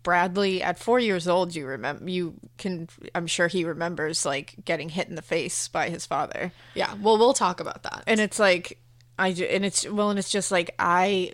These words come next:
Speaker 1: ob-, obviously, I would never condone killing someone,
Speaker 2: No,
Speaker 1: ever.
Speaker 2: no.
Speaker 1: But if someone hit my child,
Speaker 2: Yeah.
Speaker 1: I can understand snapping.
Speaker 2: Snapping. There's
Speaker 1: I'm,
Speaker 2: something
Speaker 1: again,
Speaker 2: within
Speaker 1: I'm not
Speaker 2: you.
Speaker 1: condoning murder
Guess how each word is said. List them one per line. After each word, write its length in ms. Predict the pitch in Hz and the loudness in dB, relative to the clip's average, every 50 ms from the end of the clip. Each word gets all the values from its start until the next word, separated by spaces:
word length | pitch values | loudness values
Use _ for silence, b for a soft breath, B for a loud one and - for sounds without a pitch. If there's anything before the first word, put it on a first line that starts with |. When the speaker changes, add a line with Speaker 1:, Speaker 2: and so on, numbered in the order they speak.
| - | -2
Speaker 1:
ob-, 180 | - 180 180 - - | -2 -2 -2 0 2
obviously, 580 | 185 180 185 175 180 175 160 - - 160 156 147 | 2 2 2 2 0 -4 -4 -4 -4 -4 -4 -4
I 40 | 147 | -4
would 140 | 156 - - | -6 -8 -8
never 220 | 156 - - - | -10 -10 -10 -10
condone 580 | - - 147 - - - - - 82 - 156 180 - - | -12 -12 -14 -12 -12 -12 -12 -12 -12 -14 -14 -16 -16 -12
killing 320 | - - 147 131 131 160 | -10 -10 -8 -8 -10 -12
someone, 520 | 185 - 196 190 185 190 196 202 208 220 - | -6 -4 -4 -2 -2 -4 -6 -6 -8 -4 -2
Speaker 2:
No, 220 | 208 208 220 247 | 2 4 4 6
Speaker 1:
ever. 240 | 185 185 - - - - | 4 4 0 -2 -6 -10
Speaker 2:
no. 320 | 170 165 165 180 151 - - 190 | -6 -2 0 0 0 0 2 2
Speaker 1:
But 300 | 226 202 185 - - - _ _ _ _ _ _ _ _ | 4 4 4 0 -4 -10 _ _ _ _ _ _ _ _
if 160 | - 202 - | -8 -8 -4
someone 460 | - - - 214 196 220 233 208 180 | -2 0 2 2 2 2 2 0 0
hit 240 | 170 170 190 190 - | -2 -2 -4 -4 -2
my 220 | 180 170 170 175 190 | -2 -2 -2 -2 -2
child, 680 | - - 226 233 262 277 285 302 302 294 - - - - _ _ _ - | 0 2 2 2 2 2 0 -2 -4 -6 -10 -16 -18 -20 _ _ _ -8
Speaker 2:
Yeah. 360 | 190 170 165 180 269 285 220 - _ _ _ _ _ _ _ _ - - | -6 -2 0 0 0 0 -2 -8 _ _ _ _ _ _ _ _ -4 0
Speaker 1:
I 180 | 190 190 196 | 2 2 2
can 160 | 196 - 226 | 0 0 0
understand 640 | 220 208 208 202 185 - - - 190 170 175 175 165 | 2 2 2 2 0 0 0 0 0 0 -2 -4 -6
snapping. 480 | - - - 175 165 160 156 - - - | -6 -6 -6 -4 -4 -4 -4 -2 -2 0
Speaker 2:
Snapping. 560 | - 214 240 311 - - - - 196 202 196 - - | 0 0 0 0 -2 -4 -6 -4 -6 -10 -10 -10 -2
There's 180 | - 214 208 214 | 2 4 4 6
Speaker 1:
I'm, 60 | 208 233 233 262 | 6 6 6 6
Speaker 2:
something 180 | - - - 196 | 4 4 4 4
Speaker 1:
again, 160 | 185 240 233 233 | 6 6 6 6
Speaker 2:
within 160 | 240 214 208 208 | 6 6 6 6
Speaker 1:
I'm 40 | |
not 280 | 208 214 208 220 226 - | 6 6 6 6 4 4
Speaker 2:
you. 40 | 185 | 2
Speaker 1:
condoning 920 | - - 233 208 196 175 - 185 185 185 180 175 175 165 151 151 151 165 160 - - - _ _ _ | -2 -2 0 0 -2 0 2 2 2 2 2 0 -2 -4 -4 -8 -10 -12 -14 -16 -20 -20 _ _ _
murder 540 | - 185 185 185 165 139 - - 127 127 156 | -8 -2 0 0 0 0 -2 -2 -4 -6 -8